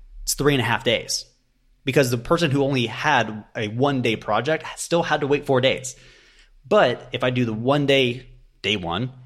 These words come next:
and then the three days between day two and, uh, day four, I actually lower my average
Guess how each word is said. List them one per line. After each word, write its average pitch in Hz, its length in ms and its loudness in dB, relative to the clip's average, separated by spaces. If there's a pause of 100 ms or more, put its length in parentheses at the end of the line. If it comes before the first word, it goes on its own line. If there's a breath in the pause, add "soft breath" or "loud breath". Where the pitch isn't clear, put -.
(140)
and 117 100 -6
then 117 120 0
the 104 100 -2
three 131 300 -2
days 113 320 2
between 107 400 -6
day 107 200 2
two 110 460 0
and, 101 420 -6
uh, 98 260 -2
day 95 200 -2
four, 123 520 0 (840 soft breath)
I 127 100 2
actually 143 300 2
lower 110 500 2
my 101 160 0
average 101 680 -4